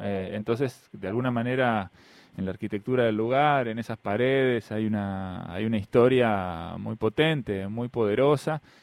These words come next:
eh, en donde no solamente aparecen las historias de las madres, sino que también,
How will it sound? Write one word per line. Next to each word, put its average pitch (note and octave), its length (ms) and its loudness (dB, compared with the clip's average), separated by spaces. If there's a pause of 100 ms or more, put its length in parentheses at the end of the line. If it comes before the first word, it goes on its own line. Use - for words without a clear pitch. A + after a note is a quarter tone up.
(100)
eh, F2+ 560 -6
en G#2 80 -4
donde G#2+ 200 -2
no B2+ 120 -2
solamente D3 400 -2
aparecen A#2+ 320 -4
las G#2 120 -6
historias A2 280 -6
de G#2+ 80 -2
las G#2+ 100 -6
madres, C3 300 -4
sino A2+ 200 -2
que A2 120 -8
también, A#2 440 -2